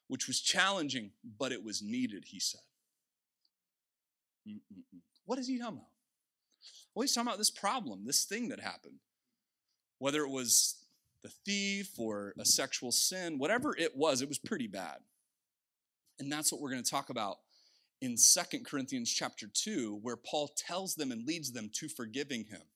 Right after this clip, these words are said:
whoever this guy was. But, but I, here's,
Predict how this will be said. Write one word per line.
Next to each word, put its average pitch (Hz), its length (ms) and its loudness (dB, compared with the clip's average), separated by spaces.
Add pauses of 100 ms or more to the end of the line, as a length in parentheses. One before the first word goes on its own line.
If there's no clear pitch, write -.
(140)
whoever 120 240 -2
this 104 180 2
guy 95 160 -4
was. 92 400 -8 (680)
But, 160 100 0 (100)
but 156 120 -6
I, 156 80 -2 (180)
here's, 180 260 -2